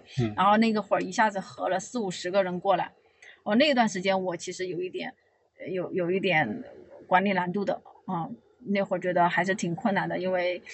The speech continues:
Speaker 2: 我其实直接，因为我对于怎么管 N 减二这件事情就没有特别好的，那会儿没有特别好的思路，
Speaker 1: 嗯。
Speaker 2: 所以一下子我的团队可能扩到了五十人左右，就原来二十人，后来合了四十人，六十个人，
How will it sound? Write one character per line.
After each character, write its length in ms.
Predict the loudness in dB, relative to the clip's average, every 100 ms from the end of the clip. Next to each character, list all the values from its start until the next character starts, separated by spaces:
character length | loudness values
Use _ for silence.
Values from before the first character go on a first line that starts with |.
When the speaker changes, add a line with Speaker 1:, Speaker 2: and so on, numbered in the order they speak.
| -20 -4
Speaker 2:
我 100 | -2
其 140 | 0
实 60 | -2
直 200 | -2 0
接， 240 | 2 4 6
因 120 | 6
为 60 |
我 100 | 6
对 140 | 4 4
于 220 | 4 4
怎 160 | 2 2
么 120 | 4
管 160 | 2 2
N 180 | 0 2
减 160 | 2
二 160 | 2 0
这 140 | 0
件 120 | -2
事 140 | -4 -8
情 240 | -8 -8
就 140 | -8 -6
没 160 | -4
有 120 | -4
特 140 | -4 -4
别 100 | -4
好 240 | 0 -2
的， 300 | -2 -4 -4 -8 _
那 140 | 2 2
会 80 |
儿 40 | 4
没 80 | 2
有 80 |
特 100 | 0
别 80 | 0
好 140 | -2 -4
的 100 | -8
思 180 | -8
路， 140 | -8 -8 -12 _ -2
Speaker 1:
嗯。 60 | 0
Speaker 2:
所 60 |
以 100 | 2
一 80 | 2
下 160 | 2 2
子 80 |
我 80 | 0
的 100 | -2
团 220 | -4 -6
队 120 | -6 -6
可 140 | -6
能 100 | -8 -8 -12 -14
扩 220 | -6 -2
到 180 | 0 0
了 160 | 0 -4
五 160 | -6
十 160 | -6 -2
人 160 | 0
左 140 | 0 0
右， 180 | -4 -6 _ _ -2
就 100 | 2
原 140 | 2
来 80 | 4
二 160 | 2
十 180 | 2 -4
人， 220 | -4 -4
后 140 | -2 0
来 60 |
合 200 | 0 0
了 80 | -4
四 160 | -4 -4
十 100 | -4
人， 140 | -2
六 120 | 0
十 120 | -2 -4
个 100 | -6
人， 160 | -8